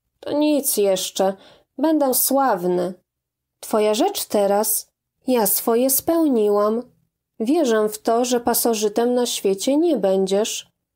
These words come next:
Przywiozłam ci kilkaset rubli na ciężki początek. Czy też temu miasta końca nie ma? Mój Boże,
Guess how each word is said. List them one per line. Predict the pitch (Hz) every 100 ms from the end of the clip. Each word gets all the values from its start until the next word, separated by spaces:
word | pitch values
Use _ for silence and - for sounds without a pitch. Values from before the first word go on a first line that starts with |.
| _ _ _
Przywiozłam | - 214 214 226 226 226
ci | - 240
kilkaset | 233 226 240 226 226 226
rubli | 269 302 208 202
na | 208
ciężki | 202 220 214 - 226
początek. | 226 214 294 294 214 - 202 202 - _ _ _ _ _ _
Czy | -
też | 285 262 254
temu | - 254 247 240
miasta | 240 226 - 233
końca | 226 240 226 220 - 220
nie | 220 220
ma? | 214 233 339 - _ _ _
Mój | 214 277 311 262
Boże, | 214 254 247 220 220 220